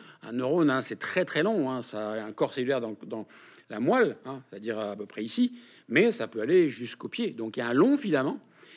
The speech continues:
et ce long filament, bah, il faut lui apporter tout au long, euh, des protéines, des substances vitales, et ça passe par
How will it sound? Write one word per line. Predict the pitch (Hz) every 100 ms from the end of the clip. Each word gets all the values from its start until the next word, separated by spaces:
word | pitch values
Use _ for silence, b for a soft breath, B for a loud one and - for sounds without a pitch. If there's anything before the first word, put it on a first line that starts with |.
| B
et | 113
ce | 104 135
long | 196
filament, | 233 175 139 233 269
bah, | 123
il | 123
faut | - 156
lui | 143
apporter | 127 120 135 - 190 233
tout | 233 160
au | 143
long, | 127 143 240 233 B B B B
euh, | 139 127 127 123 123 117 113 110
des | 104 123 196 185 123 110
protéines, | - 120 - 104 143 214 208 190 143
des | 117 117
substances | - 120 - 139 120
vitales, | - 117 139 196
et | 131
ça | 117
passe | 110 202 -
par | 143 165